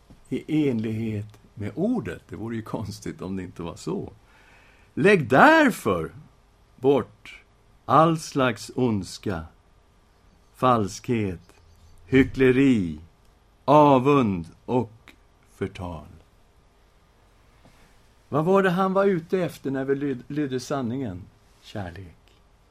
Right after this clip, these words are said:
Äkta syskonkärlek som är så här uthållig och genuin, eller hur?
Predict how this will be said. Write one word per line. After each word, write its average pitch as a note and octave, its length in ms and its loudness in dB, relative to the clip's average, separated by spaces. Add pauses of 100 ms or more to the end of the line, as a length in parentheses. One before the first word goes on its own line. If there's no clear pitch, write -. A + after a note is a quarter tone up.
(540)
Äkta D#3+ 680 -6 (240)
syskonkärlek A2 1200 -8 (380)
som A#2+ 260 -4
är B2 120 -2 (920)
så - 140 -6
här A2 520 -8
uthållig A#2+ 920 -2 (160)
och A#2 120 -4
genuin, G#2+ 720 -2 (140)
eller A2 200 -6
hur? G#2 360 -4